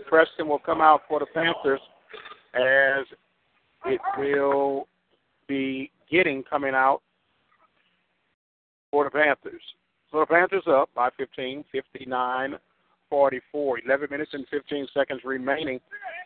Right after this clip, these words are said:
in this contest. We had triple action going on today. The inbound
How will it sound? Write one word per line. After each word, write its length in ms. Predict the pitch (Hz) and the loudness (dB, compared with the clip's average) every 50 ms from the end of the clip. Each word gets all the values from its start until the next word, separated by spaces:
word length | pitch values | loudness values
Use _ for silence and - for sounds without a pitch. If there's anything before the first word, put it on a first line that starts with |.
| _ _ | _ _
in 200 | - 131 139 143 | -6 -6 -4 -2
this 140 | 135 135 135 - - | -2 -4 -4 -4 -4
contest. 580 | - 143 143 143 139 - - 143 135 131 120 - - | -2 0 0 0 0 0 0 2 4 4 2 0 -8
We 120 | 127 135 | -8 -6
had 340 | 143 139 139 139 139 135 127 - _ _ _ - - | -4 -2 0 2 4 4 2 0 _ _ _ -12 -4
triple 340 | - 170 - - 151 135 139 | -2 -2 -2 0 0 4 6
action 320 | 139 147 151 - - 147 131 | 6 6 4 2 -6 -10 -4
going 200 | 147 147 147 147 | -2 -2 0 0
on 100 | 147 127 | 0 -2
today. 180 | 139 139 151 | 0 0 0
The 200 | 147 131 131 135 | 0 2 2 2
inbound 500 | 147 165 160 - 147 147 151 151 151 143 | 0 0 0 0 2 2 4 4 2 2